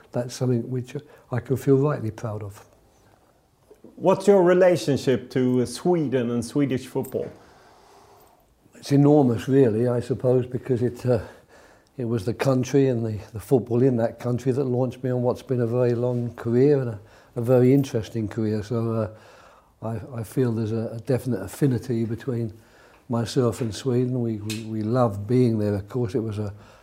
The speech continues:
Speaker 1: a wonderful time, as successful times often are, and we made so many good friends. So, uh, Sweden's always got a very special place, uh, for me in my, in my thinking and in my heart.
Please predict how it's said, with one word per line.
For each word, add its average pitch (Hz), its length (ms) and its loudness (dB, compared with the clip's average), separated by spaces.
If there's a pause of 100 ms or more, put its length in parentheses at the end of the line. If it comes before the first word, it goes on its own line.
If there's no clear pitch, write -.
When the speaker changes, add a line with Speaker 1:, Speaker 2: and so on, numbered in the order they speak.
Speaker 1:
a 110 80 -8
wonderful 110 540 0
time, 131 500 -2 (420)
as 117 160 -4
successful 117 600 -4
times 113 360 -2
often 113 380 -2
are, 135 240 -2 (460)
and 123 80 -4
we 123 100 0
made 120 260 0
so 127 220 0
many 123 220 0
good 120 200 0
friends. 107 460 -4
So, 117 260 -2
uh, 110 140 -6 (440)
Sweden's 123 440 0
always 123 200 0
got 120 120 -6
a 117 80 -2
very 113 240 -2
special 110 400 -6
place, 107 460 -8
uh, 104 320 -10
for - 160 -12
me 110 260 -4
in 101 140 -6
my, 107 240 -8
in 104 160 -8
my 107 240 -10 (380)
thinking 143 500 4
and 135 80 0
in 131 100 -2
my 127 140 -4
heart. 110 340 -8